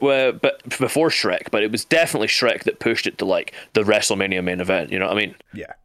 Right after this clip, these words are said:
Speaker 1: And, like, did they do any other songs? I'm not too familiar with Smash Mouth's library.
Speaker 2: Uh, no, I don't think so.
Speaker 1: Library.
Speaker 2: Did they not? Uh, oh, yeah, they covered, um, so they did, um, Somebody Once Told Me.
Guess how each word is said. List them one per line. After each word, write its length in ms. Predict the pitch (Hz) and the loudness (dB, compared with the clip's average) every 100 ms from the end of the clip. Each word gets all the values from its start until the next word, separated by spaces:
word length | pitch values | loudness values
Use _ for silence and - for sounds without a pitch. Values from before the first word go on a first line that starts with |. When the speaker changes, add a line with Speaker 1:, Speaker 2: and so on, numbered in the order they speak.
| _ _ _ _ _ - - - - | _ _ _ _ _ -20 -20 -20 -2
Speaker 1:
And, 100 | - 156 | 2 2
like, 140 | 156 | 4
did 160 | 170 143 | 2 4
they 100 | 185 | 4
do 140 | 254 | 6
any 100 | 240 | 6
other 140 | 214 185 | 6 4
songs? 440 | 202 180 110 - | 4 4 2 2
I'm 140 | 127 147 | 2 2
not 320 | 185 - - | 0 -2 -4
too 140 | 190 | -2
familiar 340 | 170 135 139 127 | 0 2 4 4
with 120 | 110 | 2
Smash 360 | - 117 110 | 0 -2 -2
Mouth's 300 | 120 107 95 | -2 -2 0
library. 400 | 95 107 92 85 - | 0 0 0 -4 -6
Speaker 2:
Uh, 760 | - 156 160 165 160 160 160 156 - - - - - - | -4 0 0 0 0 0 0 -2 -4 -12 -16 -20 -20 -10
no, 140 | 120 | -4
I 100 | 120 | 0
don't 160 | 107 107 | 2 4
think 140 | 101 | 2
so. 60 | 104 | 2
Speaker 1:
Library. 460 | 113 113 95 90 87 - - | 4 4 2 0 -4 -8 -4
Speaker 2:
Did 100 | 156 | 0
they 60 | 180 | 0
not? 180 | 214 147 - | 0 -2 -4
Uh, 400 | 139 139 139 139 135 | -4 -2 0 -2 0
oh, 80 | |
yeah, 180 | 165 151 | 2 2
they 120 | 127 | 2
covered, 560 | 120 - 165 160 156 131 | 0 2 2 2 2 4
um, 640 | 127 117 110 107 104 98 - | 4 2 2 2 0 -4 -8
so 160 | - 127 | -4 -2
they 140 | 120 | 0
did, 320 | 110 147 127 | 2 0 2
um, 260 | 123 117 113 | 0 0 0
Somebody 880 | - 151 143 143 202 220 214 190 185 | 0 0 0 -2 -2 0 0 2 2
Once 400 | 185 185 175 - | 2 0 -2 -2
Told 240 | 165 160 | 0 0
Me. 100 | 139 | 0